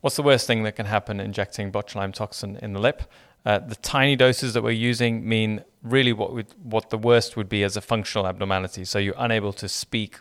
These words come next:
or eat, uh, in the normal way. I don't think it would ever be bad enough that you couldn't actually consume fluid, uh, or food, but it could be bad enough that you wouldn't wanna do it in public. So that loss of tonicity around the muscles, loss of control,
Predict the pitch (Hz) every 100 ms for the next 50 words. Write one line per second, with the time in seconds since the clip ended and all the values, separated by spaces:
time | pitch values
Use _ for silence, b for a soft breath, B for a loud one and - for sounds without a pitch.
0 | _ 101 98 92 - 101 98 - - _
1 | - 104 104 101 101 101 98 95 95 87
2 | 95 123 120 117 104 98 - 113 110 101
3 | 98 101 101 95 - 90 - 95 92 -
4 | 101 92 - 101 92 87 - 104 92 87
5 | - B B B B - 92 - 95 -
6 | 104 87 - B B 113 - 123 - 139
7 | 113 110 104 101 98 92 - 87 104 104
8 | 98 95 95 85 95 101 - 87 - -
9 | - 95 90 107 113 110 104 - 92 -
10 | 95 - - 92 92 92 95 - 92 95
11 | 98 - 95 95 87 - 90 90